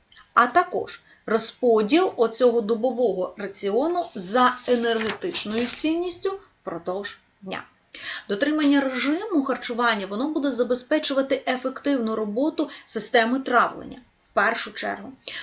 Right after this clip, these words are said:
нормальне засвоєння їжі і правильний обмін речовин. А у разі порушення харчування,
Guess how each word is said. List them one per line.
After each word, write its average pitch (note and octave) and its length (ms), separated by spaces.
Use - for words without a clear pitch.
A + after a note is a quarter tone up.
нормальне B3+ 720
засвоєння G3+ 720
їжі G#3 800
і C4+ 340
правильний G3+ 880
обмін G3 480
речовин. F#3+ 420
А G3 140
у G3+ 80
разі G#3 280
порушення A#3 760
харчування, G3+ 720